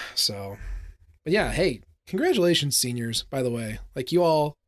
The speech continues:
this, this graduating senior class, when did they come in? This would have been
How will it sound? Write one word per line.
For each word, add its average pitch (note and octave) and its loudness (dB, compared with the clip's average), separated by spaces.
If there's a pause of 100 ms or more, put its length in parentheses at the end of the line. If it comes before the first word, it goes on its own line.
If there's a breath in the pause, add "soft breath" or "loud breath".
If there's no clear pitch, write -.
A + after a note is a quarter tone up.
(840)
this, D#3+ 4
this D#3 0
graduating C#3+ 0
senior C#3 0
class, E3+ 0 (300)
when D#3 -6
did C3+ -2
they A#2+ -4
come - -12
in? D2 -20 (300)
This - -4
would E3 -6
have C3+ -4
been B2 -4